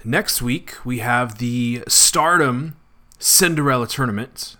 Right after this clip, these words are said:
which this would be my very first, uh, time around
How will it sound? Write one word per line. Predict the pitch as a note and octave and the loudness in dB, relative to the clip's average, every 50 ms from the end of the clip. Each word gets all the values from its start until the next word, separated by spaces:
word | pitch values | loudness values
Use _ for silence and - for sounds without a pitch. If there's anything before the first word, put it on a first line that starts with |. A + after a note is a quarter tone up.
| _ - | _ -8
which | A2+ A#2 A#2 A#2 - - - - | -6 -4 -4 -4 -4 -6 -4 -2
this | D3 D3 - - | 0 0 2 0
would | D3 B2+ | 0 -2
be | A#2 C3+ C3+ | -2 -2 -2
my | B2+ A#2+ A2+ A2+ A2 | 0 0 0 -2 -4
very | G2+ G#2+ B2 B2 A#2+ A#2 | -4 -2 0 0 0 0
first, | A2 - - - A#2 A2+ G#2+ - - - - - - - - - - - - - - - - - _ _ _ _ - - _ - _ _ | -2 -4 -4 -2 -2 -2 -2 -2 -4 -6 -6 -10 -14 -20 -20 -20 -20 -20 -20 -20 -20 -20 -20 -20 _ _ _ _ -20 -20 _ -20 _ _
uh, | B2 A#2+ A#2+ A#2 A#2 | 0 0 0 0 0
time | - - - E3 D#3 D#3 D3+ D3 D3 D3 D3 D3 | -2 -4 0 2 2 4 4 4 2 0 -2 -4
around | C3+ C3 B2 C3+ C#3 C#3+ C#3 C#3 C#3 C#3 D3 D3+ D#3 E3+ | -4 -4 -2 0 2 4 4 4 4 2 2 0 -2 -4